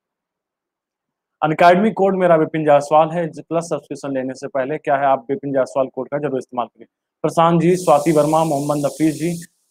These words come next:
नफीस जी, पंकज सिंह सीटी, रोहित कुमार जी का welcome है, स्वागत है आपका। गौरव कश्यप जी, ठीक है,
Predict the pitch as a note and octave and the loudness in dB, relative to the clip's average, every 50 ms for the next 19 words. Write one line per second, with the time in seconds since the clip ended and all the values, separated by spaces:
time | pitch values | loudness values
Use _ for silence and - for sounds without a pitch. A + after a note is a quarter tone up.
0 | _ _ C#3 C#3+ C3+ - - E3+ E3 D3 C#3 D#3 F3 F3 - D3+ D3 C#3+ - D#3 | _ _ -6 -6 -4 0 0 0 0 0 0 -2 -4 -2 -2 -4 -4 0 0 0
1 | D#3 D#3 - - - D#3 D#3 D#3+ D3 - _ _ _ _ _ _ _ - D#3 D3+ | 0 -2 -4 -8 -6 -4 -4 -4 -6 -10 _ _ _ _ _ _ _ 0 0 2
2 | C#3+ - F3 F3+ E3 D#3+ D3 D#3 D3+ _ D3+ D3+ C#3+ C#3+ C#3+ C#3+ C#3+ - D3+ C#3 | 2 4 4 4 4 4 2 0 -2 _ -2 0 2 2 2 0 0 0 2 2
3 | C#3 C3+ A#2+ C3 B2 A2+ - _ _ _ _ _ _ _ - D#3 D3+ D3+ D#3 D#3 | 2 0 0 -2 -6 -8 -10 _ _ _ _ _ _ _ 0 2 4 4 4 2
4 | D#3+ D3+ D3 - E3+ E3+ D#3+ C#3 D3 C#3+ D3 D#3 D3+ - D3+ C#3 - E3 D3+ C#3+ | 2 0 2 0 0 -2 0 0 2 2 2 2 0 0 -4 -4 -4 -4 -6 -4
5 | - E3+ F#3 F3 _ _ _ _ _ _ - F3 E3+ F#3 D3+ B2 | -8 -10 -12 -12 _ _ _ _ _ _ -6 -4 -2 -2 -2 -4